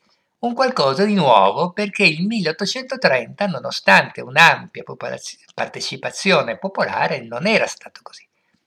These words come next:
Era stata una rivoluzione di tipo liberale. Questa è la prima volta che le classi operaie parigine si battevano per un programma di classe. A questo punto,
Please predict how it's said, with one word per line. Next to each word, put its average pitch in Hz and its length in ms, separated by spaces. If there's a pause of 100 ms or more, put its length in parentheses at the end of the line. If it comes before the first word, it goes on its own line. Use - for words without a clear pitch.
Era - 200
stata - 400
una 196 100
rivoluzione 107 380
di 101 40
tipo - 240
liberale. - 480 (440)
Questa 185 340
è 117 40
la 123 120
prima 208 220
volta 120 500 (120)
che - 160
le 104 100
classi - 360
operaie 123 560
parigine - 680 (420)
si - 240
battevano - 640 (140)
per 214 140
un 202 80
programma - 440
di 208 80
classe. - 600 (1500)
A - 120
questo 262 260
punto, 135 460